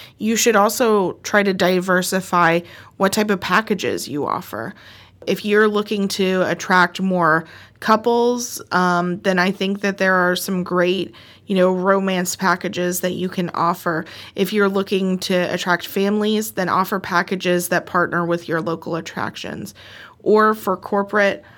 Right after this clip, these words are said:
even if you don't offer a shuttle, think about including transport to and from the airport as part of their hotel package.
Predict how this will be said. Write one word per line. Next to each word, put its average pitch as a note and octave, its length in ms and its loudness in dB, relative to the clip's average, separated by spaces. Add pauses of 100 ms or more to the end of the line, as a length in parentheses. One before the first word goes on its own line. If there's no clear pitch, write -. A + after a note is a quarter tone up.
even B3 240 -2
if B3 200 -2
you A3+ 160 0
don't G#3+ 200 0
offer F#3+ 520 0
a F#3 40 -2
shuttle, A3 680 -4
think A3 280 -2
about G3+ 420 2 (360)
including F#3+ 960 0
transport F3+ 840 -2 (140)
to G3 180 -2
and F3 140 -2
from F3 160 -2
the E3+ 160 -2
airport F3+ 440 0
as F3+ 180 -2
part F#3 280 0
of F#3 120 -4
their E3 240 0
hotel F#3 380 -6
package. - 720 -10